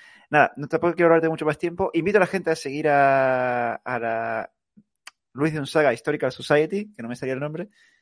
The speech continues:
en Twitter, y aparte con ese nombre, y también, eh, en la página de Facebook, que ahí, eh, veo que estáis poniendo al día lo, lo que estáis haciendo. Invito a toda la gente a seguirlos,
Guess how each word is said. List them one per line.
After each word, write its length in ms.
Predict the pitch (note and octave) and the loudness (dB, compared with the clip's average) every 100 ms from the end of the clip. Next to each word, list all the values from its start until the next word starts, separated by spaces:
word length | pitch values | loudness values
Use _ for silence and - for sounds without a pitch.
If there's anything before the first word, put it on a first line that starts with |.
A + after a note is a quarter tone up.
| _ _ | _ _
en 260 | A#2 B2 A#2+ | 0 0 2
Twitter, 420 | D#3 E3+ C3+ - _ _ _ _ | 0 2 2 0 _ _ _ _
y 80 | B2 | -4
aparte 260 | A#2+ A#2+ | -4 -4
con 120 | B2+ B2 | -4 -4
ese 120 | B2 | 0
nombre, 360 | C#3 D3+ F3+ - | 0 0 0 -2
y 100 | D3 | -2
también, 300 | C#3 C#3 E3 | 0 0 0
eh, 320 | D3+ C3+ B2+ | 2 2 4
en 60 | B2 | 2
la 80 | |
página 240 | B2 C#3 C3 | 0 0 -2
de 80 | A2+ | -2
Facebook, 400 | A#2+ - G2+ - | -4 -6 -14 -8
que 100 | G#2+ | -4
ahí, 160 | A2 | -4
eh, 220 | A2+ E2+ - _ _ | -4 -6 -8 _ _
veo 240 | _ C3+ C3+ | _ 0 0
que 40 | |
estáis 200 | C3 C#3+ | -2 -8
poniendo 220 | C3+ C3+ B2 | -6 -4 -2
al 80 | A#2 | 0
día 220 | C#3+ C3+ | 2 2
lo, 360 | B2 A#2+ A#2 | 2 2 0
lo 100 | A2+ | -4
que 60 | A#2 | -8
estáis 220 | - B2+ | -10 -12
haciendo. 420 | - - C#3+ E3+ G#3 _ _ _ - | -10 -8 -6 -6 -10 _ _ _ -6
Invito 160 | C3+ | -4
a 20 | C3 | 0
toda 120 | C3 | -2
la 20 | |
gente 220 | - B2 B2 | -2 -4 -4
a 80 | |
seguirlos, 540 | A#2+ A#2 C3+ D#3+ E3+ | -4 -6 0 2 0